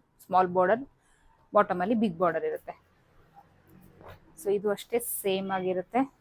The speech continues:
ನೋಡಿ, ಇದು ಅಷ್ಟೇ ಸೇಮ್ ಇದೆ. ಯಾರಿಗೆ ಯಾವ್ದು ಬೇಕು, ಸ್ಕ್ರೀನ್ ಮೇಲೆ ಶೋ ಆಗ್ತಿರೋ ನಂಬರ್ಗೆ ಸ್ಕ್ರೀನ್‌ಶಾಟ್ ತೆಗೆದು WhatsApp ಮಾಡಿ, ಪೇ ಮಾಡಿ,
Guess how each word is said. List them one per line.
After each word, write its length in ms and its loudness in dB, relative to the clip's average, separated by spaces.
ನೋಡಿ, 260 -2
ಇದು 180 2
ಅಷ್ಟೇ 460 0
ಸೇಮ್ 400 -4
ಇದೆ. 300 -4
ಯಾರಿಗೆ 380 2
ಯಾವ್ದು 260 2
ಬೇಕು, 420 -2
ಸ್ಕ್ರೀನ್ 220 -6
ಮೇಲೆ 120 -6
ಶೋ 120 -6
ಆಗ್ತಿರೋ 300 -4
ನಂಬರ್ಗೆ 480 -4
ಸ್ಕ್ರೀನ್‌ಶಾಟ್ 580 -4
ತೆಗೆದು 320 -4
WhatsApp 420 0
ಮಾಡಿ, 300 -2
ಪೇ 140 2
ಮಾಡಿ, 340 -2